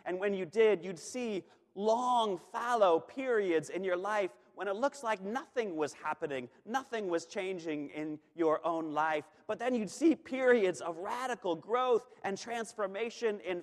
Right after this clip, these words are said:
faith and in love, and you'd come to know those changes as the blossoming of the fruits and the flowers that had been hiding in the seed of your life for years. For years when it looked like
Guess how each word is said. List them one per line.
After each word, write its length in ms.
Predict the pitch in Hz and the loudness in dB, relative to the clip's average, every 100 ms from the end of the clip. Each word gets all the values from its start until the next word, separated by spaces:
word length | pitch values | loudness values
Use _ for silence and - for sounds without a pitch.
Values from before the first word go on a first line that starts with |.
| - | -8
faith 300 | 233 233 226 - _ - | -4 -2 -4 -10 _ -8
and 140 | 196 | -2
in 180 | 185 180 | -2 0
love, 420 | 214 233 226 180 - - | -2 0 2 0 -2 -10
and 120 | 190 | -4
you'd 140 | 202 196 | -4 -4
come 260 | 233 240 220 | -6 -6 -4
to 120 | 214 | -2
know 420 | 208 214 214 208 - - | 4 6 6 2 -4 -2
those 220 | 190 190 | 0 0
changes 580 | - 214 208 202 190 190 - | -4 -8 -6 -4 -4 -6 -8
as 240 | 170 180 | -10 -6
the 120 | 165 | -4
blossoming 800 | 147 147 143 147 - 139 113 101 90 82 _ _ _ _ _ _ _ _ | -4 -4 -4 -4 -6 -12 -12 -16 -20 _ _ _ _ _ _ _ _ _
of 80 | 123 | -10
the 80 | 131 | -10
fruits 580 | - 196 196 190 190 - | -6 2 4 4 -2 -10
and 140 | 151 151 | -8 -8
the 40 | |
flowers 680 | - 175 180 196 196 196 175 | -6 -4 0 4 4 4 2
that 140 | 170 | 0
had 120 | 160 147 | -2 -4
been 120 | 147 | -6
hiding 680 | - 190 208 202 190 175 - - | -4 -2 0 2 2 0 -6 -6
in 140 | 175 165 | -4 -4
the 80 | |
seed 460 | 151 - 214 214 208 | -6 -8 -6 -4 -4
of 100 | 160 | -4
your 140 | 170 | -4
life 320 | 170 175 190 185 _ _ _ | -6 -6 -6 -8 _ _ _
for 120 | 208 | -2
years. 800 | 190 196 247 233 175 110 92 90 - - - - _ _ _ _ _ _ _ _ _ _ _ _ _ _ _ _ _ _ | -2 -6 -6 -2 -2 -4 -10 -20 -20 -20 -20 -20 _ _ _ _ _ _ _ _ _ _ _ _ _ _ _ _ _ _
For 80 | 139 | -12
years 480 | 143 190 196 170 151 | -8 -2 -2 -2 -8
when 100 | 165 | -10
it 100 | 127 | -6
looked 320 | 147 151 - | -6 -8 -12
like 280 | 135 135 | -10 -10